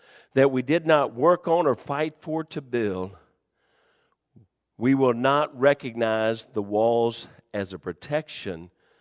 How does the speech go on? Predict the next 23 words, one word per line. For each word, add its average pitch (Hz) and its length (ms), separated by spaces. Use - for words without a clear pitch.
but 104 120
rather 120 440
see 135 360
them 90 420
as 98 160
a 95 80
confinement. 78 960
Those 143 240
that 156 120
don't 139 220
work 135 240
on 151 140
the 147 60
walls, 156 560
when 120 160
the 113 100
walls 143 340
get 120 240
built, 123 480
they're 117 140
gonna 120 220
gripe 113 400
because, 98 580